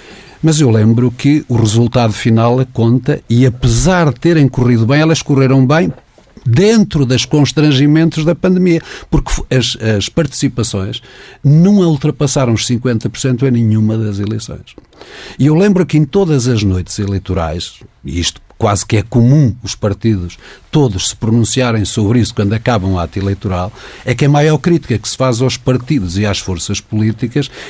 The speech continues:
é a abstenção e o número da abstenção, mesmo numa circunstância normal.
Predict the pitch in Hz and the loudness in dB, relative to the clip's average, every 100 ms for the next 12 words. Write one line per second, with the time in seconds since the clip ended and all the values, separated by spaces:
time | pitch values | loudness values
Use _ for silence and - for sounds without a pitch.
0 | - 131 139 143 147 - 135 127 165 147 | -4 0 0 0 -2 0 -2 -2 -2 -8
1 | - _ - 113 131 175 160 101 87 85 | -10 _ 0 2 4 4 4 0 -4 -8
2 | - 87 80 78 - 214 190 202 190 170 | -10 -10 -10 -6 0 2 2 2 2 2
3 | - 135 131 120 139 135 135 131 131 120 | 0 -2 -2 -2 -2 -2 0 0 2 2
4 | 113 113 | 2 0